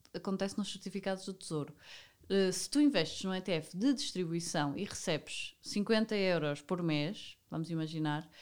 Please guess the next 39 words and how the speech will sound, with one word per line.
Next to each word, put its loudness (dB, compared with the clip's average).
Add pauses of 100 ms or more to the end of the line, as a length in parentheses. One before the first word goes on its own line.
(420)
ah, 6
se -4
calhar 8
depois 2
não 6
consegues 2
fazer 2
nada 4
com -6
esses -2
cinquenta 0
euros, 0
se -8
calhar 2
depois -2
não -2
consegues -4
reinvesti-los 0
logo, 2
se -10
calhar -2
tens -8
que -12
esperar -2
uns -4
meses 2
para -6
depois -8
comprar -4
qualquer -4
coisa -6
com -10
esses -8
cinquenta -4
euros. -4
Qualquer 0
coisa, -4
diga-se, -4 (240)
investir, 0